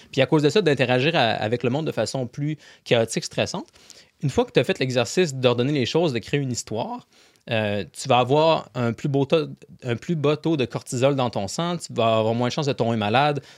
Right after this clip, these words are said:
tu vas avoir, euh, tu vas être plus heureux. Il y a tout un paquet de marqueurs qui s'améliorent quand tu transformes ta vie comme une histoire. Puis, il y a le même genre de choses qui se passent au niveau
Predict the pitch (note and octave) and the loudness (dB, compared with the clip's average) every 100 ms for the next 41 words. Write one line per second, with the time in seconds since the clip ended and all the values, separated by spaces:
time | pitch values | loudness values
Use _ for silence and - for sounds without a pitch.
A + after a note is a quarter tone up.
0 | _ - B2 A2 A#2 A#2+ A2+ G#2+ A#2 B2 | _ -12 -6 0 2 2 0 -2 0 0
1 | C3 G#2 - B2 - C3+ A2+ A2 C#3+ D3 | 0 -6 -2 -2 -2 -4 -2 0 0 -2
2 | - - G3+ D3+ B2 F3+ C3+ A2+ G#2+ D#3+ | -4 -4 -4 -2 -2 0 0 -2 -2 -4
3 | D#3 - A2+ A#2+ D3 B2 - - A#2+ - | -4 -4 -2 -2 -2 -6 -8 -6 -4 -4
4 | C#3+ A#2 C3+ B2 G#2+ G2 - A#3+ - - | -4 -4 -4 -6 -6 -8 -12 -14 -16 -20
5 | - - - E3 - _ _ _ _ _ | -20 -16 -4 -4 -4 _ _ _ _ _
6 | _ _ - B2+ C3+ C#3+ C#3 - - C3 | _ _ -6 0 4 4 2 -4 -6 0
7 | B2 D#3+ G#3+ G3 B2 C#3 C#3+ B2 A2+ G#2 | 2 2 -2 -4 -2 0 0 -4 -4 -2
8 | G2+ G2 G#1 - _ _ - - E3 F3+ | 0 -2 -4 -10 _ _ -18 -4 -2 -2
9 | - - D3+ D#3+ D3 C3 A#2 C#3+ | -6 -2 0 0 -2 -2 -2 -2